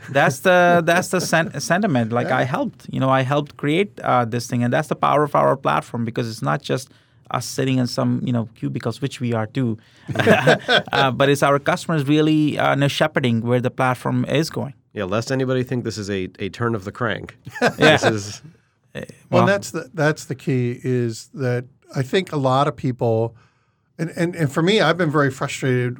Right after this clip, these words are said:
Speaker 2: with some of the press that I've seen, um, be-, because they say, "Oh, well, you know, their I B M released another mainframe,"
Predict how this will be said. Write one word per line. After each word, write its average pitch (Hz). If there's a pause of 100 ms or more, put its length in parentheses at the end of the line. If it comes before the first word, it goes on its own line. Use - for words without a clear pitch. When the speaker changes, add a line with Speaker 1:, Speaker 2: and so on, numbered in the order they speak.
Speaker 2:
with 120
some 131
of 120
the -
press 190
that 143
I've 120
seen, 107 (560)
um, 117 (160)
be-, 143 (100)
because 147 (600)
they 135
say, 143
"Oh, 196
well, 185
you 151
know, 151
their 147
I 151
B 165
M 160
released 147
another 160
mainframe," 156